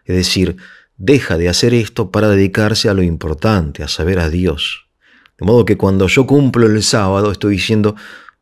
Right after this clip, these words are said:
que no vine aquí simplemente a producir, sino a hacer algo más importante, a ser.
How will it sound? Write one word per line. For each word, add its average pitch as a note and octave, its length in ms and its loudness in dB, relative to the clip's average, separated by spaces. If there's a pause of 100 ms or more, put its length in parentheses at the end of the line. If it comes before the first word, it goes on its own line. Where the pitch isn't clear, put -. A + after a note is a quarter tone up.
(140)
que - 80 -4
no A2 120 4
vine C#3 220 4
aquí F#2 300 -2
simplemente F#2 640 0
a F#2+ 160 2
producir, F#2 640 -2
sino G#2 500 -4
a F2 220 -4
hacer A2 440 0 (500)
algo G#2 300 0
más A2 260 0
importante, F2+ 920 -2
a D#2+ 120 -8
ser. F#2+ 640 -2